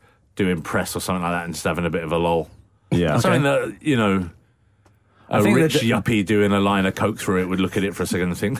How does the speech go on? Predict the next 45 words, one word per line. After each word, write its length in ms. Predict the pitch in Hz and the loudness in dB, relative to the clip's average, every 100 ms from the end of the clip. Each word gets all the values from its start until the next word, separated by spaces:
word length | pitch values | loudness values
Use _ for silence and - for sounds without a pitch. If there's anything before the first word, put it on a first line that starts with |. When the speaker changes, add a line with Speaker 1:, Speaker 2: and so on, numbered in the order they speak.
| - | -4
Speaker 1:
<laughs> 80 | - | 0
"I 800 | 202 - - - - - - 160 | 0 2 -2 -2 -14 -8 0 2
love 300 | 165 165 135 | 4 4 2
these 240 | 123 98 | 2 2
guys." 440 | 120 104 98 95 - | 2 2 2 0 -2
<laughs> 40 | - - - - - - 262 - 254 - - - | -4 -4 -4 -4 -4 -4 -4 -4 -6 -6 -8 0
Speaker 2:
Maybe 260 | 151 170 180 | 2 4 2
that, 300 | 160 - 131 | 2 -2 2
maybe 200 | 151 160 | 4 4
the 80 | 156 | 4
Speaker 1:
Reference 160 | 151 | 4
from 80 | 131 | 4
Speaker 2:
moment 40 | 131 | 6
Speaker 1:
the 100 | 143 | 6
Speaker 2:
when 120 | 117 117 | 6 4
Speaker 1:
eighties. 400 | 120 120 113 135 151 - | 4 4 2 0 -2 -4
<laughs> 140 | - 131 | -8 -2
Speaker 2:
the 80 | |
moment 400 | 123 131 127 120 | 2 4 4 2
when 180 | 107 107 | 2 2
we 80 | 110 | 4
were 100 | 104 | 2
t-, 120 | - - 117 | -2 -4 -4
talking 220 | - 120 117 | 0 0 2
about 220 | 107 92 | 0 0
something 400 | 113 98 92 87 - | -2 0 0 -2 -4
and 200 | 95 95 | -2 2
you 180 | 101 101 | 2 0
came 200 | 113 101 | 0 0
up 120 | - | 0
with 120 | 95 | 0
the 80 | - | 0
Harry, 260 | - 104 90 78 | 2 0 0 -4
the 60 | 87 | -4
Harry 300 | 92 107 98 | -2 0 0
Potter 360 | 80 90 - 82 | -2 -6 -4 -8
spell, 480 | - 95 87 82 - - | -4 -2 0 0 -4 -6
anal 320 | 87 92 90 80 | -2 0 0 0
bedorium. 680 | 87 78 90 87 80 73 - - 587 523 | 0 0 0 2 0 0 0 0 -4 -10
<laughs> 40 | - - | -12 -6
Speaker 1:
Oh, 320 | - - - - | -4 -2 -2 -4
<laughs> 60 | - | 0
yeah, 300 | - 131 123 | 0 2 0
right, 280 | 107 120 - | 0 -2 -2
fine. 180 | 110 | -4